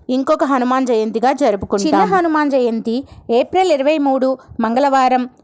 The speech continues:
చైత్రమాసం పౌర్ణమి తిథి నాడు హనుమాన్ జయంతిగా జరుపుకుంటాం. మంగళవారం, శనివారం రోజులు హనుమంతునికి ఇష్టమైన రోజులు. చాలామంది ఈ సమయంలో హనుమాన్ మాలలు వేస్తారు.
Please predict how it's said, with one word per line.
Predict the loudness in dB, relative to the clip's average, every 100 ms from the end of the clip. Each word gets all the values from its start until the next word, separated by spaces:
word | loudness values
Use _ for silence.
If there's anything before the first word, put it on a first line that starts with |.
| -2 0
చైత్రమాసం | 0 0 0 2 0 0 -2 -8 _ _ 0
పౌర్ణమి | 0 0 0 -2
తిథి | -4 -4 -2
నాడు | 0 0 0 -2 -10 -6
హనుమాన్ | -2 0 0 0
జయంతిగా | 0 -2 -2 0
జరుపుకుంటాం. | 0 -2 -2 -2 -2 0 -2 -4 -12 _ _ _ -6
మంగళవారం, | -2 0 2 2 2 0 -2 -4 -2
శనివారం | 0 2 2 2 2
రోజులు | 0 0 0 -2 -2 -6 -16 -4
హనుమంతునికి | -2 0 -2 -2 -6 -6 -4 -4 -4
ఇష్టమైన | -8 -4 -4 -2 -2
రోజులు. | 0 0 -2 -4 -4 -8 _ 0
చాలామంది | 2 2 2 0 -2 -2 -4 -4
ఈ | -4 -4
సమయంలో | -2 -2 0 0 0 0 -2 -10 -8
హనుమాన్ | -2 0 0 0 0
మాలలు | 0 2 0 0
వేస్తారు. | 0 0 0 0 0 0 0 -2 -6